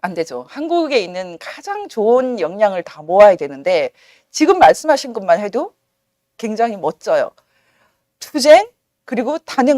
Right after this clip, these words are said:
무효, 그리고 헌정 수호, 대한민국 건국 이념 수호, 반한, 반한 사관을 갖고 있는 좌익들을 분쇄하는 것, 이런 것들,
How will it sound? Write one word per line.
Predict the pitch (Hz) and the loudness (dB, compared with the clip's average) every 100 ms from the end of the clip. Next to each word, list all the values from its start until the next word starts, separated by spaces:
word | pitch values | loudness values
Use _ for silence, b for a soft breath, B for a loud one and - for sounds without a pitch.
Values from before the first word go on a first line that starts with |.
| 233 | 0
무효, | 202 220 233 480 _ _ | -4 2 2 2 _ _
그리고 | - 226 277 403 _ _ _ - | -8 -2 -2 -2 _ _ _ -6
헌정 | 311 285 240 | 0 0 0
수호, | - 269 208 117 - _ _ _ - | 0 2 4 2 -4 _ _ _ 0
대한민국 | 214 247 262 277 | 2 4 2 -2
건국 | 214 220 247 202 | -4 -4 -4 -6
이념 | 190 269 - - | -6 -8 -8 -12
수호, | - 269 233 135 - _ _ _ _ _ _ _ _ _ | -2 4 6 6 2 _ _ _ _ _ _ _ _ _
반한, | - 202 277 277 269 - | 2 6 6 4 2 -4
반한 | - 220 311 330 339 320 269 226 175 _ - | 4 6 8 6 4 -2 -6 -10 -16 _ -14
사관을 | - 262 269 254 | -4 4 6 6
갖고 | 220 202 - 202 | 4 2 2 0
있는 | 180 196 262 | 0 -4 -6
좌익들을 | - 202 214 - 196 185 175 240 247 | -2 0 0 -2 -8 -8 -2 -2 -2
분쇄하는 | - 202 254 214 170 160 | -6 -4 0 0 0 -4
것, | 139 | -4
이런 | - 370 | -2 0
것들, | 381 - 247 | 0 -2 -4